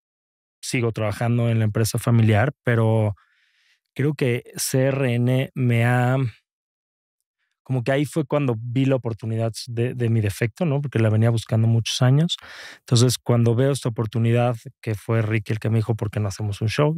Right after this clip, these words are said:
Y yo le dije, "Pues vamos a hacer un show", ¿no? Em, pero, pero a, cómo me he desarrollado, me ha demostrado a mí mismo, eh,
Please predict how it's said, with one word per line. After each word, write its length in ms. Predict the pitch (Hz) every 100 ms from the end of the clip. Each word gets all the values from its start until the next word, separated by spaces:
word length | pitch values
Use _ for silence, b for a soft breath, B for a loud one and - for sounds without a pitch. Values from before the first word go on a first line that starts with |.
| 110
Y 60 |
yo 100 | 110
le 100 | 101
dije, 140 | 95 98
"Pues 180 | -
vamos 200 | 95 104
a 20 | -
hacer 140 | -
un 100 | -
show", 220 | - - _ -
¿no? 140 | 127 _ B B B B B
Em, 340 | 131 123 120 131 _ -
pero, 380 | - 131 135 156 -
pero 280 | 131 127 135
a, 220 | 131 139 _ _ _ _ _ _ _ _ _ _ _ _
cómo 260 | 151 165 185
me 320 | 147 135 - -
he 200 | 139 139
desarrollado, 1120 | 147 - 123 110 110 117 123 123 107 120 247 _ _ _ b b -
me 200 | 120 123
ha 80 |
demostrado 1000 | 131 147 123 104 - 131 131 127 123 135 - _ _ _ -
a 80 | 110
mí 180 | 113 120
mismo, 600 | 135 127 127 117 131 190 _ _ _ _ _ _ _ -
eh, 240 | 117 107